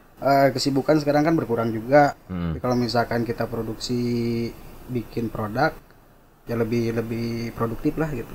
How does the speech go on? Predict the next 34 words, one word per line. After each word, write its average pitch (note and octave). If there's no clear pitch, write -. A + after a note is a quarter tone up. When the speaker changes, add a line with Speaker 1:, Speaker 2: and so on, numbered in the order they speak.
Speaker 2:
Ah. F#2
Speaker 1:
Jadi F2
si -
yang A#2
kerja A#2+
masih A#2
tetap -
stabil C3
gitu. B2
Speaker 2:
Ini -
sedikit D3
nyinggung G#2+
soal F#2
Speaker 1:
Hmm. -
Speaker 2:
pandemi F2
yang F2
sekarang E2+
kita E2+
jalanin F2
nih, D2+
yang -
Speaker 1:
Hmm. -
Speaker 2:
kita F2
hadapin F#2+
nih. D#2
Sejauh G#2
mana D3
sebenarnya A#2+
sih D#3+
si B2
Hofdi, G#2
si G2+
Menel G#2
Speaker 1:
Hmm. C3